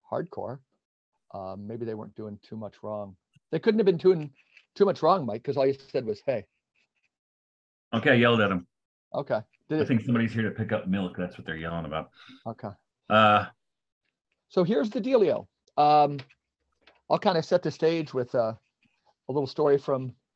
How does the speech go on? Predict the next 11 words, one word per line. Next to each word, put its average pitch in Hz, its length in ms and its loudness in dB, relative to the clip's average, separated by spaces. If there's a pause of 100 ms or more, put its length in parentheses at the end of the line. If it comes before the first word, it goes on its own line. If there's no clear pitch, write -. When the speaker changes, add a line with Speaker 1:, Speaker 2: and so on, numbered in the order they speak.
(300)
Speaker 1:
my 143 160 2
first 151 340 -4
year 139 100 -4
in 117 60 -4
grad 139 260 -2
school 127 160 -6
studying 120 300 -8
theology. 117 540 -2
I 98 60 -8
was, 104 240 -6
um, 98 200 -10